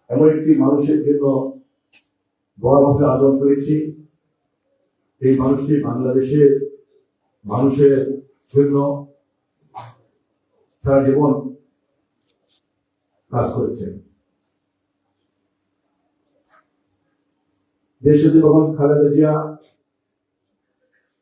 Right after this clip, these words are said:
তিনি কিন্তু গত ষোলো বছর আগে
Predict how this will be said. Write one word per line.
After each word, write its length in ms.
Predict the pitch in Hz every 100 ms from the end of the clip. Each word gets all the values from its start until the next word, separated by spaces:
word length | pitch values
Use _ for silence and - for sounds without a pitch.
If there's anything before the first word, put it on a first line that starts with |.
| _ _ _ _ _ _
তিনি 200 | 151 156
কিন্তু 680 | 160 160 156 165 160 160 - - _ _ _ _ _ _ _ _ _ _ _ _ 135
গত 300 | 131 143 143
ষোলো 260 | 151 151
বছর 420 | 147 151 156 139
আগে 440 | 143 147 135 -